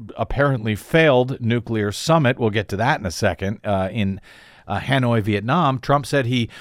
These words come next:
watched as much as he could of the explosive House oversight hearing in which Cohen, uh, his former fixer and personal lawyer, accused him of being, quote, "a con man, a cheat, and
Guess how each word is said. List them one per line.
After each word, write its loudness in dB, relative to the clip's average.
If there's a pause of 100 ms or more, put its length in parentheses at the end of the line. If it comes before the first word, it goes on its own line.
(140)
watched 2
as 0
much 0
as -2
he -4
could 2
of -2
the -4
explosive -2
House -2
oversight -2
hearing 0 (400)
in 2
which -2
Cohen, 2 (720)
uh, 2
his 2
former 2
fixer 0
and -4
personal 0
lawyer, 2
accused -2
him 0
of 0
being, 0
quote, 0
"a -6
con 0
man, -6
a -4
cheat, -2 (400)
and 2